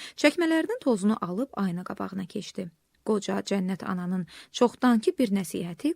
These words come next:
qulağında idi. Cavan adam üst başına, geri geyiminə gərək həmişə fikir versin. Qız gəlin arasına pinti, töküldüm itdim çıxmaq ayıbdır.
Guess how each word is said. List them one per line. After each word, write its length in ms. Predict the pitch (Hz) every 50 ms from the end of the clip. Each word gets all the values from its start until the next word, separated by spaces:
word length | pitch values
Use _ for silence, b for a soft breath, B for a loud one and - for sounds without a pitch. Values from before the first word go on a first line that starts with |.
| - -
qulağında 460 | 220 202 190 165 180 175 170 185 180
idi. 300 | 175 185 - 196 202 - _ _ _ _ _ - - - - _ _ B B B B B B B B B B
Cavan 280 | - 262 262 254 330 392
adam 280 | 349 269 202 254 294 285
üst 200 | - 226 - -
başına, 400 | 202 196 - - 196 190 185 175
geri 320 | - 190 208 262 269 247 185
geyiminə 400 | 220 220 202 196 196 220 285 320 254
gərək 320 | - 226 208 202 196 170 165
həmişə 380 | 196 214 240 294 - - 320
fikir 340 | 285 - - - 220 196 185
versin. 400 | 190 202 208 - - 226 208 185 - B B B B B B
Qız 200 | - 294 285 226
gəlin 320 | 214 226 208 196 220 220 208
arasına 340 | 185 180 175 - - 196 190
pinti, 500 | - - 208 196 175 - - 208 190 180
töküldüm 500 | - 226 220 - 269 262 262 - 427 277
itdim 260 | 208 - - 226 220
çıxmaq 320 | - - - 220 269 262
ayıbdır. 480 | 233 202 185 185 180 - - - 185